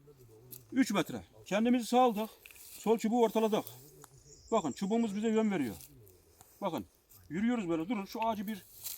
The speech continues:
şuraya şey yapayım daha net görünsün. Evet. Tekrar yapalım. Bakın arkadaşlar yavaş hareket etmeniz lazım. Çünkü çubuk geniş verir orayı. Bakın. Çubuk dönmeden siz dönmeyin.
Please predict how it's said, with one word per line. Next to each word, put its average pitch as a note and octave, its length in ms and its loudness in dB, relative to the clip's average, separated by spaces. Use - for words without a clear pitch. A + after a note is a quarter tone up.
şuraya G#3+ 420 -6
şey A3+ 140 -6
yapayım F#3+ 300 -6
daha G3+ 140 0
net G3+ 220 -8
görünsün. E3+ 440 0
Evet. G3 360 -2
Tekrar A3 260 0
yapalım. G3 320 -2
Bakın G#3+ 180 -2
arkadaşlar G#3+ 380 0
yavaş G#3 260 2
hareket G3 260 0
etmeniz F3 320 0
lazım. G#3+ 320 0
Çünkü G#3+ 200 -2
çubuk A#3 240 0
geniş G#3 240 2
verir F#3 140 0
orayı. B2 280 0
Bakın. F3 260 0
Çubuk A3 260 2
dönmeden A#3 300 6
siz A3 220 4
dönmeyin. F3+ 380 6